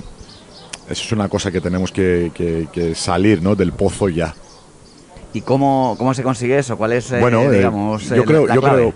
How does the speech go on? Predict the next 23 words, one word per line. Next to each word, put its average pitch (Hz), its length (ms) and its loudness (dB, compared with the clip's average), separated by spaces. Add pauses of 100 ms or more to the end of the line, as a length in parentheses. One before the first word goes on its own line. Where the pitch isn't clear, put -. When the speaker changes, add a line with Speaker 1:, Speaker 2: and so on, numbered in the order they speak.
Speaker 1:
sí, 110 440 0
yo 117 120 2
creo 135 220 2
que 98 280 2
no, 110 200 2 (640)
mm, 95 500 -4
ojalá 120 340 2
que 110 140 0
habían, 98 640 2
¿no? 110 160 2
batutas 101 440 0
mágicas, 87 540 -4
digamos, 98 400 0
que, 92 220 -2
que, 95 240 -2
o 101 440 4
Speaker 2:
<laughs> - 0 -
Speaker 1:
los, 98 440 2
los 98 160 -2
botones 98 500 -2
de, 95 200 2
bueno, 95 280 0
boom, 95 220 0